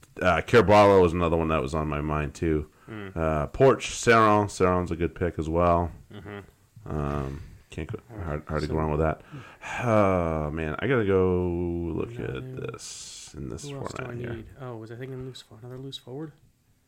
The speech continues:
Speaker 1: I don't know.
Speaker 2: I don't think I was.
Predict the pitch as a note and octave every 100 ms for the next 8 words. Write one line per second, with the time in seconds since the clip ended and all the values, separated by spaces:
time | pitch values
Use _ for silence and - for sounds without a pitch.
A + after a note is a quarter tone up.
0 | _ B2 G#2 A#2+ B2+ - - - - -
1 | - _ _ - - _ _ _ _ _
2 | - D3+ - B2 C3+ A2 F#2+